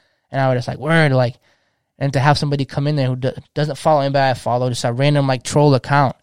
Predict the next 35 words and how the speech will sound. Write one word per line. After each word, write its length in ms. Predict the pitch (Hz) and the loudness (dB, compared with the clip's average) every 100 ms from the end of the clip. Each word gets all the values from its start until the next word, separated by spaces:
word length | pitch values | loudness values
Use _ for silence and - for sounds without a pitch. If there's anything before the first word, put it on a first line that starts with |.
| _ _ - | _ _ -18
It 100 | - | 0
could 120 | 214 | 2
have 60 | |
been 100 | 190 | 4
somebody 360 | 180 180 165 151 | 2 2 2 2
I 100 | 127 | 0
know, 300 | 120 131 117 | 0 -4 -4
you 120 | 123 | -6
know? 240 | 131 135 160 _ _ _ _ _ _ _ _ _ _ - | -4 -6 -8 _ _ _ _ _ _ _ _ _ _ 2
I 120 | 147 | 6
was 120 | 135 | 6
like, 160 | 120 117 | 4 2
"Damn, 180 | 127 | 0
I 40 | 120 | 0
put 120 | - | 0
all 140 | 123 127 | 0 0
that 160 | 117 | 0
work 260 | 120 135 127 | 0 -2 -4
in." 100 | - | 0
Not 160 | 170 160 | 2 2
that 100 | 131 | -2
TikTok 340 | 135 131 120 | -2 -2 -2
is 100 | 117 | -4
a 60 | 113 | -8
hard 300 | - 127 120 | -4 -2 -2
work 140 | 113 | -6
to 60 | 120 | -10
do 80 | |
a 60 | 123 | -14
video. 200 | 120 - | -14 -14
It's 120 | - | -12
very 240 | - 135 120 | -4 -4 -4
easy, 240 | 131 - | -14 -18
but, 180 | - - | -16 -14
like, 200 | - - | -14 -16